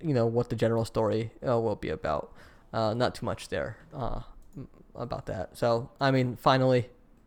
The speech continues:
uh, I'm just excited. Atlus takes their times with these games. It is one of their tentpole franchises, so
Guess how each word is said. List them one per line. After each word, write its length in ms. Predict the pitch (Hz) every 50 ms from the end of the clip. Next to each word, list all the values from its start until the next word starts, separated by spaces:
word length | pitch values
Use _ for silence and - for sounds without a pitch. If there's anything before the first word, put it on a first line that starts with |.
| - - - - -
uh, 280 | - 131 123 117 113 101 -
I'm 120 | - 104 123
just 120 | - -
excited. 540 | 113 113 - - 110 113 117 117 113 - - -
Atlus 320 | - 123 107 98 131 123 -
takes 220 | - 123 - - -
their 100 | 117 107
times 360 | - 143 143 139 139 139 -
with 80 | 131
these 180 | - 135 127 -
games. 420 | - 135 131 127 127 131 - - - - - - - - - - -
It 180 | 131 123 117 113
is 160 | 120 113 117 - -
one 160 | - 120 117
of 60 | 110
their 80 | 113 110
tentpole 420 | - - 117 110 - 113 117 -
franchises, 760 | - 123 123 123 - 131 123 123 - 135 131 127 - - - -
so 360 | - - 120 107 98 95 -